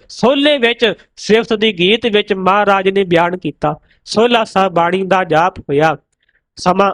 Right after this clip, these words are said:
ਆਇਆ, ਗੁਰੂ ਨਾਨਕ ਮਹਾਰਾਜ ਪਾਤਸ਼ਾਹ ਜੀ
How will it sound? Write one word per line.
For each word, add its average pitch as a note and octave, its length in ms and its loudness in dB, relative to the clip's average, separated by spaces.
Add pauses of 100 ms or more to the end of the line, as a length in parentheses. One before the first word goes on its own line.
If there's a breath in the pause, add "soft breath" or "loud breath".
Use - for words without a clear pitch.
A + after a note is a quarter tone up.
ਆਇਆ, E3 340 2 (1400)
ਗੁਰੂ F3+ 200 2
ਨਾਨਕ F#3 360 0
ਮਹਾਰਾਜ E3 600 0
ਪਾਤਸ਼ਾਹ D3+ 560 -2
ਜੀ F3+ 220 -4